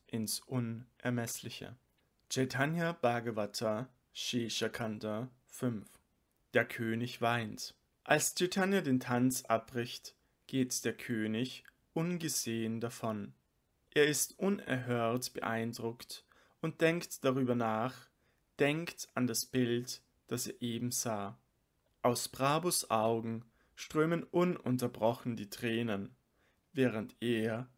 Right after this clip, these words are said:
tanzt. Aus dem Munde strömt Speichel, aus der Nase fließt Wasser. Staubbedeckt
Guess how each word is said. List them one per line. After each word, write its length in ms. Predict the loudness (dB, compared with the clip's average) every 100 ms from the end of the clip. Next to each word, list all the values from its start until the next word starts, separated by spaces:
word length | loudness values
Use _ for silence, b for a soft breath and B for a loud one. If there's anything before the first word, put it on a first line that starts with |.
| _
tanzt. 580 | -4 -4 -4 -8 -12 -18 _ _ _ _ _
Aus 200 | 2 2
dem 160 | 2 2
Munde 360 | 4 6 4
strömt 580 | 2 -2 4 8 8 6
Speichel, 680 | 2 0 2 0 -4 -8 -8 _ b b b
aus 260 | -2 0 2
der 100 | 4
Nase 680 | 4 4 2 2 0 -2 -2 _
fließt 580 | -12 -6 -4 -4 -4 2
Wasser. 500 | 2 2 -4 -6 -10 _ _ _ b b b
Staubbedeckt 1300 | -8 2 6 6 4 -2 -2 0 2 0 -4 -14 -16